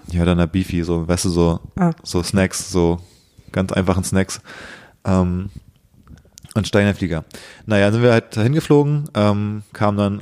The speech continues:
Speaker 1: einigermaßen pünktlich an, haben unseren Bus natürlich verpasst, sind dann mit der Bahn da nach Braga gefahren, haben uns dann in Braga erstmal so ein erstes, ein erstes leckeres Bierchen gegönnt auch. Das war dann so gegen dreizehn Uhr, also da war's, da war fünfundzwanzig Grad und Sonne,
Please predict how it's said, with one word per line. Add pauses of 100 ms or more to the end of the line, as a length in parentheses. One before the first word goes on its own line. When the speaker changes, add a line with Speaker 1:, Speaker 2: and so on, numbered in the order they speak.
Speaker 1:
einigermaßen
pünktlich
an,
haben
unseren
Bus
natürlich
verpasst,
sind
dann
mit
der
Bahn
da
nach
Braga
gefahren, (600)
haben
uns
dann
in
Braga
erstmal
so
ein
erstes, (180)
ein (180)
erstes
leckeres
Bierchen
gegönnt
auch. (220)
Das
war
dann
so
gegen (220)
dreizehn
Uhr,
also
da
war's,
da
war
fünfundzwanzig
Grad
und
Sonne,